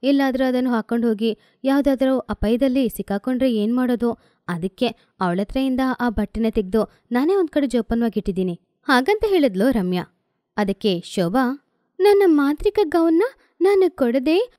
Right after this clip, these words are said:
ಅದನ್ನು ತೆಗ್ದಿಟ್ಟಿದ್ದು ಅಲ್ದೆ ನಮ್ಮ ಅಪ್ಪನ ಹತ್ರ ಸುಳ್ಳು ಹೇಳ್ತಾ ಇದ್ಯಾ? ನನಗೆ ಒಳ್ಳೇದು ಮಾಡೋ ಥರ? ಆಹಾ, ಎಂತ ನಾಟಕ ಆಡ್ತಾ ಇದ್ಯಾ?"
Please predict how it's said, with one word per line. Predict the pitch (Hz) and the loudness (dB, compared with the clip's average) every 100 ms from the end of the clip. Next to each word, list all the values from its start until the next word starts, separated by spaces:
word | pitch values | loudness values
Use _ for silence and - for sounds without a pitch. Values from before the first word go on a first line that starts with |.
| - | -4
ಅದನ್ನು | 370 415 453 403 403 | -2 2 2 2 2
ತೆಗ್ದಿಟ್ಟಿದ್ದು | - 262 247 349 381 359 440 | 0 -2 0 0 2 2 0
ಅಲ್ದೆ | 370 381 359 480 605 _ _ - | 2 0 2 0 -2 _ _ -2
ನಮ್ಮ | 440 415 370 | 0 2 0
ಅಪ್ಪನ | - 370 | 0 0
ಹತ್ರ | 381 392 466 | 2 0 0
ಸುಳ್ಳು | - 381 392 | 0 2 2
ಹೇಳ್ತಾ | 440 381 330 | 2 2 0
ಇದ್ಯಾ? | 302 233 370 539 _ - | 0 0 -2 -4 _ -2
ನನಗೆ | 359 440 381 403 | 0 2 2 2
ಒಳ್ಳೇದು | - 320 349 392 | 2 2 2 2
ಮಾಡೋ | 381 359 349 | 2 0 0
ಥರ? | 339 339 466 _ _ - | 0 0 -2 _ _ -6
ಆಹಾ, | 320 320 302 403 480 _ - | -2 -2 -2 -2 -4 _ -2
ಎಂತ | 349 302 392 | 0 0 0
ನಾಟಕ | 359 311 294 - 480 | 0 0 -4 -2 -2
ಆಡ್ತಾ | 440 440 | 0 -2
ಇದ್ಯಾ?" | 403 392 | 0 0